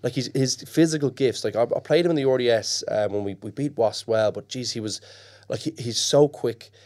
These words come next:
He's got beautiful hands. He's a nice kicker of the football. But I just couldn't keep on the straight and narrow. You always worry. Like, it's sad to see those kind of guys. He, he kinda is one of those fellas for me. I, I think the biggest hole in this game, and the reason I wouldn't be picking him ahead of Farrell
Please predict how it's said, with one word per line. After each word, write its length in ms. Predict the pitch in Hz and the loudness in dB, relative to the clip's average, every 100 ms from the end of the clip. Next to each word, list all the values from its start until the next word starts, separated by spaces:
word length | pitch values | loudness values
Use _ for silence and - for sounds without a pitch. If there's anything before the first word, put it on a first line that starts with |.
| - _ | -20 _
He's 180 | - | -6
got 200 | - 117 | -6 -6
beautiful 400 | - 127 143 135 | -4 2 2 2
hands. 440 | 104 104 113 113 110 | -4 0 0 0 -4
He's 160 | 110 | -8
a 60 | 104 | -2
nice 200 | 113 135 | 0 0
kicker 300 | - 123 120 | 0 -4 -2
of 60 | 104 | -6
the 60 | |
football. 540 | - 110 - 104 98 - - - _ - | -4 -6 -2 -2 -2 -4 -18 -20 _ -10
But 100 | - | -6
I 40 | |
just 180 | 151 170 | -4 -6
couldn't 220 | - 160 | -4 -4
keep 260 | 139 127 123 | -2 -4 -4
on 60 | |
the 60 | 101 | -6
straight 220 | - 110 | -2 -2
and 80 | 92 | 0
narrow. 280 | 113 127 110 | 2 2 4
You 80 | |
always 240 | 135 175 107 | 4 4 2
worry. 260 | 120 147 - | 2 2 2
Like, 200 | 123 - | -2 -4
it's 280 | - - | -16 -10
sad 280 | - 165 196 | 2 6 6
to 60 | - | 4
see 200 | - 143 | -4 2
those 180 | 160 143 | 2 2
kind 160 | 127 | 2
of 80 | 117 | 2
guys. 140 | 104 | 2
He, 120 | 127 127 123 | 0 -6 -4
he 120 | 131 | -6
kinda 280 | 127 156 170 | -4 2 6
is 120 | 139 | 6
one 80 | 131 | 4
of 40 | |
those 200 | 117 107 | 2 2
fellas 260 | - 127 139 | 2 2 2
for 80 | - | 2
me. 200 | 113 98 - - - _ _ _ - | 0 0 -8 -20 -20 _ _ _ -4
I, 60 | 107 123 | 0 2
I 80 | 139 | 2
think 200 | 160 147 | 0 0
the 60 | |
biggest 320 | 139 147 139 | 2 2 2
hole 160 | 139 131 | 4 6
in 60 | 120 | 4
this 120 | 107 | 0
game, 340 | 117 113 110 - | 0 0 0 -4
and 140 | 120 | -4
the 80 | 107 | -2
reason 240 | 120 110 | -2 0
I 140 | 107 123 | 2 4
wouldn't 180 | 139 127 | 2 0
be 60 | |
picking 260 | 113 113 110 | -2 -2 -2
him 60 | |
ahead 180 | 104 110 | 0 0
of 100 | 104 | -2
Farrell 540 | - 117 113 117 107 | -2 2 4 6 4